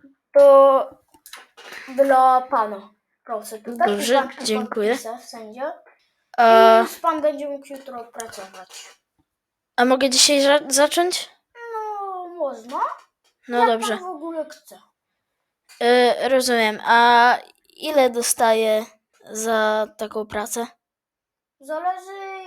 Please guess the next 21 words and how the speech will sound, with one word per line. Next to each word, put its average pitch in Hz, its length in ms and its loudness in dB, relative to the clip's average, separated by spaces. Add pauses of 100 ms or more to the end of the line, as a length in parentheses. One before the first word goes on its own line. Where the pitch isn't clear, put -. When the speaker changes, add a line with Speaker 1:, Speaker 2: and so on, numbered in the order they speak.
(140)
Speaker 1:
jaka 349 320 -8
dalekość 330 580 -10
pan 302 280 -14
dojedzie 302 720 -8
i 285 480 -18
gdzie 277 120 -10 (200)
jest 285 280 -14
dostarczenie 277 680 -14
paski. 269 340 -10
Jak 285 260 -8
dłużej, 269 580 -4 (580)
to 294 140 4
jest, 302 420 -4
e, 277 580 0 (220)
więcej, 285 500 -6 (100)
jak, 277 360 -6
e, 277 380 -2
krócej, 277 540 -10
to 311 120 -4
jest 277 200 -8
mniej. 247 600 -12